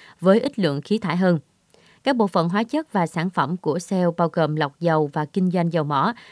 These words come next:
đã ghi nhận mức thu nhập được điều chỉnh tăng hơn gấp ba lần so với quý tư năm hai nghìn không trăm hai mươi ba lên hai phẩy tám tỷ đô la Mỹ. Giám đốc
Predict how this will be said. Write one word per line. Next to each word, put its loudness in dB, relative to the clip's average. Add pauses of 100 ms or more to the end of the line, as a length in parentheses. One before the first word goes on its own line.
(140)
đã 4
ghi 0
nhận 0
mức 0 (120)
thu 0
nhập 0 (100)
được -2
điều -2
chỉnh -4
tăng -2
hơn 0
gấp -6
ba 0
lần 2 (280)
so 2
với 0
quý -2
tư 0
năm 0
hai 0
nghìn -2
không -8
trăm -2
hai -2
mươi 0
ba 4 (220)
lên 4
hai 0
phẩy -6
tám -2
tỷ -2
đô -2
la 4
Mỹ. 0 (240)
Giám 4
đốc 0